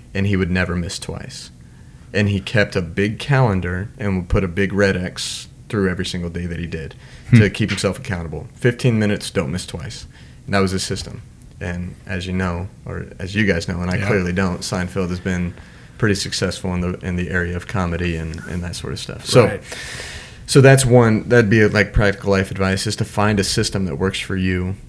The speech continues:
Speaker 1: Um, don't f-, try to focus
Speaker 2: Maybe
Speaker 1: on
Speaker 2: that's the
Speaker 1: twenty
Speaker 2: system.
Speaker 1: R-, right. No, that, that's, that's one. There's others. People talk about, um, uh, there, there's a few other methods out there that,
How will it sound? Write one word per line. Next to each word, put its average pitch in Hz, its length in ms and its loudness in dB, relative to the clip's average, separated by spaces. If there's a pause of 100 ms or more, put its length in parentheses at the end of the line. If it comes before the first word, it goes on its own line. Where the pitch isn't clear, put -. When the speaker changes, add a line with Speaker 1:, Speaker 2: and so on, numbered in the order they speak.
(100)
Speaker 1:
Um, 87 540 -4
don't 110 220 2
f-, - 100 -12
try 120 180 4
to 104 60 4
focus 107 320 4
Speaker 2:
Maybe 110 160 12
Speaker 1:
on 107 60 10
Speaker 2:
that's 101 220 8
the 95 60 4
Speaker 1:
twenty 95 140 8
Speaker 2:
system. 107 340 6 (760)
Speaker 1:
R-, 101 120 -6 (420)
right. 117 260 8
No, 120 160 6
that, 113 300 6
that's, 117 340 4
that's 120 280 4
one. 98 480 4 (120)
There's 104 220 4
others. 101 480 2
People 127 220 4
talk 98 240 0
about, 92 340 0 (160)
um, 87 640 -4 (420)
uh, 87 400 -8
there, 101 180 -2
there's 104 240 0
a 104 40 -2
few 135 220 2
other 101 100 4
methods 90 380 0
out 87 160 0
there 87 160 -4
that, 87 260 -4